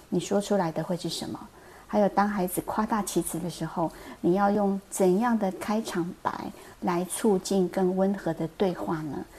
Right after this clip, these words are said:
才能够有办法往下继续问。好，就是有一些蛛丝马迹，你可以感觉到孩子他其实是有在表达的。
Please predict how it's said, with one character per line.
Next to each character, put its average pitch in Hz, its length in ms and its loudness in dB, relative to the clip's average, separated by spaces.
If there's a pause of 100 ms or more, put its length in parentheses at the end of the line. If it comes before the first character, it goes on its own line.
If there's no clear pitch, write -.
(240)
才 - 120 -2
能 190 200 4
够 196 280 4 (320)
有 165 140 0 (160)
办 196 260 2
法 - 360 -8 (140)
往 156 260 -4
下 185 400 0
继 170 160 -4
续 - 240 -6
问。 170 280 -2 (400)
好， - 160 -12 (400)
就 247 120 0
是 240 260 0
有 180 200 0
一 208 120 2
些 202 680 -2 (320)
蛛 214 140 0
丝 208 140 -4
马 180 240 0
迹， 190 260 -4
你 175 140 0
可 185 160 -6
以 170 160 0
感 165 340 -6
觉 165 240 -4
到 196 260 -2 (280)
孩 190 180 2
子 208 140 0
他 208 180 -6
其 196 180 -2
实 185 140 -2
是 202 180 -4
有 170 160 -2
在 165 380 -6 (240)
表 151 300 0
达 139 280 -6
的。 - 160 -4